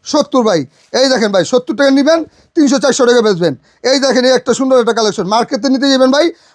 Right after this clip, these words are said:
আটশোশো নয়শো নিতে, নিতে পারবেন, না আমারতে নিবেন মাত্র সত্তর টাকা বড় ভাই, সত্তর টাকা দিছি। এই যে এটা দেখেন ভাই, ও একটা কালেকশন ভাই, মাত্র সত্তর টাকা ভাই। এই যে দেখেন এই একটা ভাই দিয়েছি গাউন, মাত্র সত্তর টাকা ভাই, সত্তর টাকা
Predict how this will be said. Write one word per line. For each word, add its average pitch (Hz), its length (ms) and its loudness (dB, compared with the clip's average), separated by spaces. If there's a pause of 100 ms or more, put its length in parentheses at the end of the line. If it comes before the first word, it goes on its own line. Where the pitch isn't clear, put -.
(140)
আটশোশো 269 340 -2
নয়শো 262 200 0
নিতে, 254 140 -4 (300)
নিতে 247 240 0
পারবেন, 214 220 2
না 208 100 0
আমারতে 247 240 -2
নিবেন 311 180 2 (300)
মাত্র 226 160 -2 (220)
সত্তর 277 300 -4
টাকা 247 180 2
বড় 214 160 2
ভাই, 160 100 -2 (500)
সত্তর 262 300 -2
টাকা 262 160 4
দিছি। 233 180 -2
এই 247 60 0
যে 247 100 0
এটা 226 160 -2
দেখেন 190 240 -4
ভাই, 147 100 0 (360)
ও - 20 4 (220)
একটা 262 180 -4
কালেকশন 233 360 -2
ভাই, 190 160 0
মাত্র 262 200 -4 (460)
সত্তর 254 320 -2
টাকা 233 220 0
ভাই। 160 120 0 (340)
এই 254 80 2
যে 247 100 0
দেখেন 233 200 0
এই 240 80 2
একটা 233 180 -4
ভাই 220 140 -2
দিয়েছি 220 260 -2 (120)
গাউন, 254 180 2 (400)
মাত্র 262 240 -6 (600)
সত্তর 277 340 -2
টাকা 254 220 0
ভাই, 175 100 0 (460)
সত্তর 240 360 -2
টাকা 277 140 2